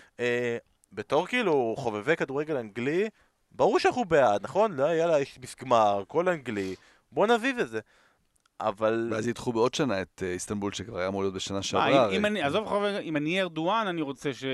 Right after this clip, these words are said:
Speaker 3: שידחו בשנה. אני לא מבין מה האינטרס ש-, מה, מה, מה האינטרס של לבוא פה בחום הזה. לא מבין מה האינטרס של, אה, לארח, אה, אפילו אם זה שמונת אלפים, אה, או, או, אה, צופים, ולא לדחות את זה לשנה הבאה.
Speaker 1: אבל עשרים אלף.
Speaker 3: מה, באיסטנבול אמרו
Speaker 1: כן.
Speaker 3: שמונת אלפים?
Speaker 1: לא, שמונת אלפים אוהדים אנגלים, אבל השאר אמורים
Speaker 3: אבל
Speaker 1: להיות אנשים
Speaker 3: בסדר.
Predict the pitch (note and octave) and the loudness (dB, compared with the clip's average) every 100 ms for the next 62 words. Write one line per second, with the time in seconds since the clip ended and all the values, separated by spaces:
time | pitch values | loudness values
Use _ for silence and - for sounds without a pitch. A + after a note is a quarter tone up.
0 | A#2+ - A#2+ - B2 A#2 - G2+ F#2 G2 | -4 -8 -14 -12 -12 -10 -10 -10 -8 -6
1 | C3+ D3+ E3 E3 D#3+ D#3 - C#3 D3+ E3 | -6 -6 -4 -2 -2 -2 -4 -6 -8 -8
2 | C#3 C#3+ D3 C#3+ D#3 F3 F3+ F3+ - E3+ | -6 -2 0 0 -2 -2 -2 -4 -2 -4
3 | D#3+ E3+ D#3+ C#3 D#3 E3+ A2 F2+ _ _ | -2 -4 -4 -8 -6 -6 -8 -12 _ _
4 | _ C#3 D#3+ E3+ E3+ D#3 E3 D#3+ - D3+ | _ -6 -4 -2 -2 0 -2 -4 -6 -4
5 | D3 C#3 C3+ C3 D#3 C3 - C3+ B2 - | -2 0 0 0 -2 -4 -8 -6 -4 -6
6 | _ _ _ - F3 E3+ C#3+ C#3 D3 D3+ | _ _ _ -8 -4 -4 -6 -4 -4 -4
7 | C#3 D3 C#3+ C3+ C3 B2+ F2+ A#2+ A#2+ A2+ | -8 -8 -6 -6 -6 -8 -10 -8 -4 -4
8 | - A#2+ - F3+ G3 _ _ A#2+ G#2+ B2 | -6 -12 -8 -8 -8 _ _ -14 -6 0
9 | C3+ D#3 - D3+ D3 C3+ C3 - C3 B2+ | 0 0 -2 -6 -6 -8 -8 -8 -8 -6
10 | B2+ G2+ G2 - G3 C#3 E2 - _ _ | -6 -4 -6 -6 -6 -6 -10 -14 _ _
11 | _ _ _ C#4+ A2+ A2 G2 - G2+ C3+ | _ _ _ -16 -8 -6 -6 -12 -8 -6
12 | G#3 F3+ D#3 D#3 F3+ E3+ - A2 B2 - | -6 -8 -6 -4 -2 -4 -6 -4 -4 0
13 | C3 D#3+ D#3+ D3 C3+ D3 C3+ F#3+ A2+ F2 | -2 -2 -4 -2 -2 -4 -4 -4 -4 -6
14 | F2 C3 C3 C#3 D3 D3+ D#3 F3+ F3 D#3 | -2 -2 -2 -4 -6 -6 -6 -6 -6 -8